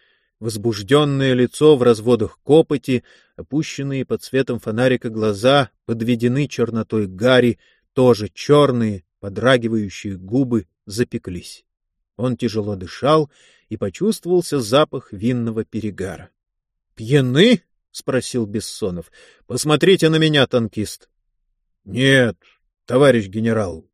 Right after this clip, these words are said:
норму я... Норму, выдавил танкист, не подымая траурно чёрных век.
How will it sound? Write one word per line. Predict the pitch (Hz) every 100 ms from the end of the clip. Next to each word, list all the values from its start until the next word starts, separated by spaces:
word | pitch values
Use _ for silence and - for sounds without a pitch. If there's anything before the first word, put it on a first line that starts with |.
| _
норму | 104 135 190 170 143
я... | 131 120 101 87 _ _ _ _ _ _
Норму, | 110 131 233 180 120 113 95 85 _
выдавил | - 104 127 101 98 92
танкист, | - 113 101 - 202 190 - - -
не | 92 123
подымая | 123 120 127 147 143
траурно | 123 - 143 131 123 120
чёрных | - 127 120 120 123
век. | 113 101